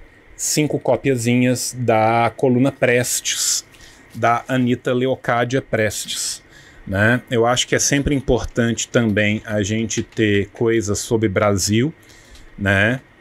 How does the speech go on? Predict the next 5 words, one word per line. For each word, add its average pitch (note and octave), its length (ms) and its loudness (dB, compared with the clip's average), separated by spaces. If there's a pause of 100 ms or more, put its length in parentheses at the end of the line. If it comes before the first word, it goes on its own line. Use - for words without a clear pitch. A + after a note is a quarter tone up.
(400)
É, G#2 400 2
esse A#2+ 560 -2
é A2 320 2
um A#2+ 160 -2
trabalho G2+ 800 0